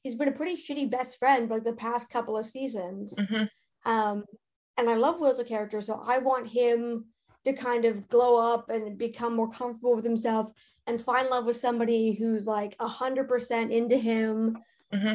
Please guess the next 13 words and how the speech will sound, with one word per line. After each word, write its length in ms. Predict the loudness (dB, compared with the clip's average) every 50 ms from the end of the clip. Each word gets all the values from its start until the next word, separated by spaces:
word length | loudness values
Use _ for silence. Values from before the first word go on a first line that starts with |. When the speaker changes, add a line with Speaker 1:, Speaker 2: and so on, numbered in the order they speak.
| -2 -4 -4
Speaker 1:
you 160 | 0 0 0
know, 280 | 2 0 -2 -2 -2 0
isn't, 340 | 0 0 2 2 2 2 0 -4 -10 -14 -10 -2
isn't 320 | 0 2 2 2 2 2 2
embarrassed 600 | 2 2 2 2 2 2 2 2 2 2 0 -2
about 340 | -2 0 2 2 2 2 2
it, 320 | 2 2 2 0 -2 -4 -10 -12 -8
you 140 | -4 -2
know, 300 | 0 2 2 2 0 0
is 220 | 0 0 -2 -2 -2
just 340 | 0 0 0 0 -2 -4 -4
all 240 | -2 0 2 4 6
in. 480 | 8 8 8 8 4 2 0 -2 -4